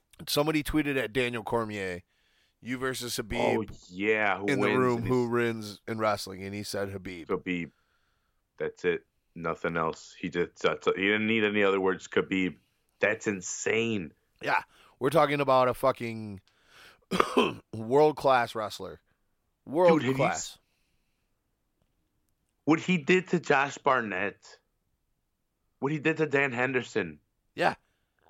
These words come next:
Speaker 1: Yeah.
Speaker 2: And then he's like, "Who would win?" Khabib.
Speaker 1: I
Speaker 2: That's
Speaker 1: mean,
Speaker 2: fucking insane.
Speaker 1: Daniel, Daniel Cormier is a phenomenal wrestler. Take away whatever happened at the Olympics, blah, blah, blah. So what, he
Speaker 2: Mm-hmm.
Speaker 1: didn't, but he, he,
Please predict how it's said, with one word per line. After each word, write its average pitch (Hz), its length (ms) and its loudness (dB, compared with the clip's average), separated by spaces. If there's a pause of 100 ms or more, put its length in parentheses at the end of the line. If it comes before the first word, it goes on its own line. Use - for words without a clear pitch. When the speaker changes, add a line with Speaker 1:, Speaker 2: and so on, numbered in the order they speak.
(600)
Speaker 1:
Yeah. 147 280 0
Speaker 2:
And 151 200 2
then 160 120 2
he's 151 180 -2
like, 147 200 2 (140)
"Who 120 200 -8
would 151 140 0
win?" 131 280 0
Khabib. 101 420 -2 (1000)
Speaker 1:
I 104 100 0
Speaker 2:
That's 139 40 -4
Speaker 1:
mean, 139 160 -2
Speaker 2:
fucking 95 280 0
insane. 85 680 -6
Speaker 1:
Daniel, 170 420 0
Daniel 175 320 -2
Cormier 135 800 0 (640)
is 123 240 -4
a 110 120 -4
phenomenal 104 560 -4
wrestler. 76 500 -10 (800)
Take 131 180 0
away 139 240 6
whatever 143 340 4
happened 131 360 2
at 123 120 -4
the 113 120 -4
Olympics, 110 440 -4
blah, 107 260 -2
blah, 98 120 -4
blah. 87 360 -8
So 101 240 -6
what, 104 180 -2
he 107 60 -8
Speaker 2:
Mm-hmm. 95 80 -12
Speaker 1:
didn't, 95 300 -12
but 104 120 -6
he, 113 300 -6
he, 107 200 -10